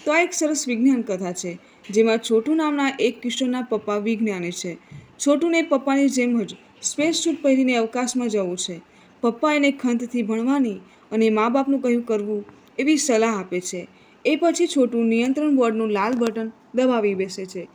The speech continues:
એ પછી જે થાય છે તે જાણવું ઘણું રસપ્રદ છે. હવે આપણે વધુ વાર્તા જોઈએ. તો છોટુ કેટલી વાર તને ત્યાં ન જવા માટે ટોક્યો તો? તો પપ્પા કેમ રોજ ત્યાં જાય છે?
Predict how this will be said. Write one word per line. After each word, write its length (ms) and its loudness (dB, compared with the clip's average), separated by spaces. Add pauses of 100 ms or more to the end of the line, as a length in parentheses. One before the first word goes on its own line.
(360)
એ 120 4
પછી 360 0
જે 220 4
થાય 260 -2
છે 300 -6 (320)
તે 140 2
જાણવું 340 -2
ઘણું 300 -6 (260)
રસપ્રદ 460 0
છે. 280 -10 (320)
હવે 140 0
આપણે 200 0
વધુ 300 2
વાર્તા 300 -2
જોઈએ. 340 -4 (1300)
તો 100 0
છોટુ 540 -2 (400)
કેટલી 260 4
વાર 220 6
તને 160 2
ત્યાં 300 2
ન 140 2
જવા 320 2
માટે 320 -2
ટોક્યો 460 -2
તો? 260 -6 (640)
તો 80 -2
પપ્પા 440 0 (580)
કેમ 240 0
રોજ 160 2 (100)
ત્યાં 200 -2
જાય 200 0
છે? 280 -8